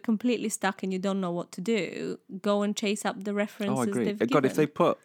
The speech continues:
Speaker 2: a re-, if they reference a Wikipedia article, you should just fail them.
Speaker 1: Oh, of course I
Speaker 2: Like,
Speaker 1: do.
Speaker 2: straight away. Just say,
Speaker 1: <laughs>
Speaker 2: "You." All you could have done is just gone on ne-, one link more. One link more and then
Speaker 1: Yeah.
Speaker 2: reference that and you would have been fine. But, oh no, you're an idiot.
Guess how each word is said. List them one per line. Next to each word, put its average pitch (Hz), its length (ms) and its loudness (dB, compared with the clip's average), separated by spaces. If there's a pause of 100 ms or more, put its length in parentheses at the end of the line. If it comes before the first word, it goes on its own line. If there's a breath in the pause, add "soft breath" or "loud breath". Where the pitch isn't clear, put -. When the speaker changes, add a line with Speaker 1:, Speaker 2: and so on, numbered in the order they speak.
Speaker 2:
a 95 80 4
re-, 101 200 0
if 117 120 -6
they 147 160 6
reference 131 840 0
a 98 60 2
Wikipedia 92 640 0
article, 67 540 -10
you 78 140 -6
should 82 180 -8
just - 160 -8
fail 71 380 -2
them. 76 240 -8 (240)
Speaker 1:
Oh, 247 120 2
of 226 140 -2
course 294 240 -2
I - 60 -2
Speaker 2:
Like, - 160 2
Speaker 1:
do. - 80 -6
Speaker 2:
straight 185 380 2
away. 71 440 -2 (220)
Just - 140 -10
say, 87 440 2
Speaker 1:
<laughs> 78 60 -12
Speaker 2:
"You." 80 460 0 (480)
All 175 160 10
you 233 100 6
could 208 120 0
have 190 80 6
done 120 220 8
is 90 160 2
just - 260 -2
gone 104 160 8
on 95 180 6
ne-, 107 120 4
one 131 260 6
link 139 200 4
more. 92 320 4 (480)
One 190 180 6
link 202 160 4
more 147 280 6
and 107 220 6
then 117 160 6
Speaker 1:
Yeah. 120 60 8
Speaker 2:
reference 117 380 4
that 87 300 2
and 95 120 0
you 98 80 4
would 95 80 2
have - 20 -6 (100)
been 101 60 2
fine. 87 300 2
But, 92 120 2
oh 127 220 6
no, 110 300 6
you're 110 220 6
an 120 80 6
idiot. 85 460 4